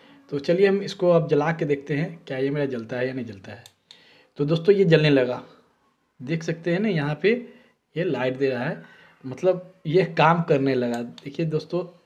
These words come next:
और ये देखिए इसमें तीन मोड है, लाइट कम बेसी और ज़्यादा भी है, तो वो भी work कर रहा है अच्छे तरीक़े से।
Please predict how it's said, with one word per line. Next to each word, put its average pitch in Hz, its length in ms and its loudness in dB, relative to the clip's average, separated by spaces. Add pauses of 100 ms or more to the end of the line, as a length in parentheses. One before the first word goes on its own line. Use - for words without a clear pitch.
(480)
और 135 160 -4
ये 151 160 -4 (800)
देखिए 139 240 -2
इसमें 156 280 -2 (600)
तीन 175 160 2
मोड 165 220 4
है, 233 380 -2
लाइट 143 420 4
कम 156 220 2
बेसी 180 340 0 (320)
और 131 120 6
ज़्यादा 131 340 6
भी 127 140 2
है, 117 140 -2
तो 143 120 -2
वो 143 80 4
भी 190 120 4 (460)
work 160 280 2
कर 143 120 2
रहा 123 100 2
है 123 80 -2
अच्छे 123 120 -8
तरीक़े 120 260 -6
से। 113 160 -8